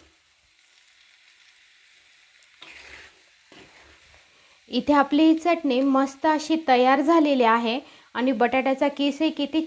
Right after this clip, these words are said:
छान शिजलेला आहे. आपण आता गॅस बंद करू आणि ह्या भाजीवर मस्त अशी कोथिंबीर टाकू. भरपूर अशी बारीक कापलेली कोथिंबीर ॲड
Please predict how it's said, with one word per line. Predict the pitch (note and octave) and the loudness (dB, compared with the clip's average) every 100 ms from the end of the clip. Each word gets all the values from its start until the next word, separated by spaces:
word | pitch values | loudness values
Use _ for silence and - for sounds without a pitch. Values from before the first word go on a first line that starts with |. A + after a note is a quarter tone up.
| - | -2
छान | C#4 D4 | 0 0
शिजलेला | D4+ E4 B3 B3+ A#3+ | 2 2 4 2 4
आहे. | G#3+ G3+ G#3 C4 _ _ - _ | 2 0 -6 -8 _ _ -20 _
आपण | A3 C4 C4+ | -2 0 0
आता | C4 | 0
गॅस | C4+ C4+ C#4 - | 2 2 2 0
बंद | A3+ C4+ C#4 | 4 4 6
करू | D#4+ F4 D#4 C#4+ - | 4 4 4 2 -6
आणि | A#3 C4 | -6 -2
ह्या | C#4+ | 0
भाजीवर | C#4+ D4+ D4 C4+ B3 | 0 -2 0 0 0
मस्त | B3 C4+ C#4+ - E4 | 0 0 0 0 0
अशी | D#4+ D#4+ | 0 -2
कोथिंबीर | D#4+ C4 B3+ C#4 C4 D#4 D#4+ | 0 0 2 0 2 2 4
टाकू. | D4+ C4 C#4 - _ _ G3+ | 2 2 -2 -4 _ _ -14
भरपूर | G3 C#4 C4 C4 D#4 | 0 2 2 0 2
अशी | E4 D#4+ | 2 0
बारीक | B3+ C4+ A#3+ B3+ | 2 4 2 0
कापलेली | C4 B3+ C4 C4 C4+ | -2 -2 0 -2 0
कोथिंबीर | C4+ C4 C4 B3+ C4 | 0 0 -2 0 2
ॲड | C4 A#3 | 2 2